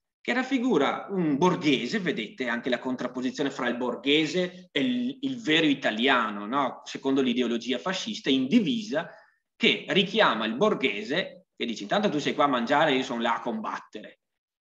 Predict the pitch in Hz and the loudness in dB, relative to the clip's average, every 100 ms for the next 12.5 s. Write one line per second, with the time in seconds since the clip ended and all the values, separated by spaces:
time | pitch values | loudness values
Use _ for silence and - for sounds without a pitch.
0 | _ - 202 139 107 - 160 - - - | _ -2 0 0 0 0 -4 -4 -8 -20
1 | _ _ _ 185 135 - - - - 233 | _ _ _ 2 2 2 -2 0 4 4
2 | 139 - - 208 208 101 - - - 101 | 4 0 -4 -2 0 -2 -4 -10 -14 -12
3 | 131 202 123 104 90 113 120 - 85 - | 2 2 4 -2 -8 -8 -8 -8 -10 -12
4 | - 113 117 _ _ _ _ _ _ _ | -16 -16 -16 _ _ _ _ _ _ _
5 | - 202 220 254 240 - - _ - 170 | -2 2 4 2 0 -10 -20 _ -2 -2
6 | 147 - - 190 175 165 269 269 - - | -2 -2 0 2 0 2 0 0 -8 -10
7 | 147 175 151 170 202 208 - 170 208 202 | 0 2 2 0 -2 -6 -2 0 0 -2
8 | 220 214 - - 92 - - 147 - _ | -4 -4 -6 -8 -8 -8 -8 -10 -12 _
9 | 127 131 143 202 180 - - 104 - - | -8 -2 2 4 4 2 -6 -8 -10 -14
10 | - 160 156 175 185 190 180 160 131 127 | -4 -2 0 -2 -2 -4 -2 -2 -2 -2
11 | 123 202 208 131 98 85 - _ _ - | 0 2 2 0 -2 -10 -20 _ _ -12
12 | 90 90 85 85 | -10 -10 -10 -14